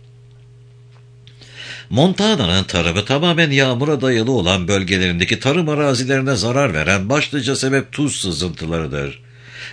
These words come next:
Ne var ki bu tek biçimde gerçekleşmiyor. Suyunu yağmur suyundan ziyade sulama kanallarından alan yüzlerce kilometre karelik tarım arazileri eyaletin her yerine gelişi güzel şekilde dağılmıştır. Bunlar arasında benim yazlarımı geçirdiğim Bitter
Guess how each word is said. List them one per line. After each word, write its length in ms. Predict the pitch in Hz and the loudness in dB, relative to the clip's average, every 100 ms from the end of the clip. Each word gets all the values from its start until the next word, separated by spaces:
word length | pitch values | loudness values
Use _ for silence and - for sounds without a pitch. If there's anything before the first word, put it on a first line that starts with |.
| - | 2
Ne 180 | 131 | 4
var 200 | 107 82 | 4 2
ki 180 | - 90 | 0 -2
bu 120 | 90 | -2
tek 260 | - 151 - | 2 0 2
biçimde 360 | 131 135 123 117 | 0 0 2 2
gerçekleşmiyor. 1160 | 98 90 - 90 87 90 73 80 78 78 - - - - - - | 4 2 2 0 2 0 0 -2 -2 -4 -6 -16 -20 -20 -18 -10
Suyunu 420 | - 143 175 196 | 0 4 4 4
yağmur 440 | 190 165 156 180 202 | 6 4 4 2 0
suyundan 500 | 120 87 85 113 113 | 0 0 0 0 0
ziyade 400 | 85 82 87 101 | 2 2 2 0
sulama 400 | - 139 147 180 | 0 0 2 0
kanallarından 640 | 113 101 95 95 92 113 | 0 0 0 0 0 0
alan 340 | 85 80 95 92 - - | 0 0 0 -2 -10 -2
yüzlerce 720 | 113 147 135 156 180 143 - | 2 2 2 2 2 0 -2
kilometre 540 | 147 135 147 151 101 | 0 2 0 0 -2
karelik 440 | 92 85 85 123 | 0 2 2 0
tarım 260 | - 127 156 | 0 0 2
arazileri 760 | 95 85 85 76 80 85 101 107 - - | 2 2 0 -2 -2 2 2 0 -4 0
eyaletin 560 | 135 151 160 160 160 143 | 2 4 4 2 2 2
her 160 | 180 | 2
yerine 360 | 151 113 90 90 | 2 0 2 0
gelişi 420 | 80 139 123 156 | 2 2 2 0
güzel 260 | 123 131 123 | 0 0 2
şekilde 460 | 107 98 95 104 | 0 0 0 2
dağılmıştır. 840 | 87 87 80 87 - 73 73 - - - - - - - - | 2 0 0 -2 -2 -2 -4 -6 -14 -20 -20 -20 -18 -16 -10
Bunlar 340 | 110 175 220 208 | 2 4 4 4
arasında 520 | 87 82 90 90 90 | 2 2 0 0 2
benim 260 | 131 170 147 | 2 2 2
yazlarımı 520 | 143 131 143 143 170 | 2 2 0 0 2
geçirdiğim 720 | 117 87 90 78 92 92 98 | 2 2 2 2 2 0 2
Bitter 300 | 160 - | 0 2